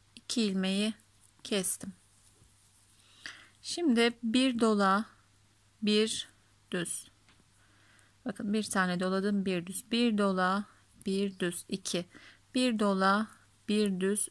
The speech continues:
üç. Bir dola, yani dördüncüyü doladığımızda kesme işlemi yapıyoruz. Dört kez iki ilmeği birlikte alarak bir, iki,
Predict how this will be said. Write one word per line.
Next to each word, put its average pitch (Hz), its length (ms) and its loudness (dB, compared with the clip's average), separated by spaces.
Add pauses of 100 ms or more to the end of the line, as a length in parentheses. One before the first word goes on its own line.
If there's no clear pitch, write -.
üç. - 340 -4 (540)
Bir 240 320 4
dola, 196 340 4
yani 190 340 0
dördüncüyü 226 720 4
doladığımızda 202 1040 0 (340)
kesme 226 400 0
işlemi 185 360 -2
yapıyoruz. 185 680 -6 (760)
Dört 247 260 2
kez 208 460 2 (480)
iki - 240 -2
ilmeği 190 440 0
birlikte 196 440 -2
alarak 190 640 -2 (100)
bir, 196 480 -2 (2000)
iki, 196 640 -4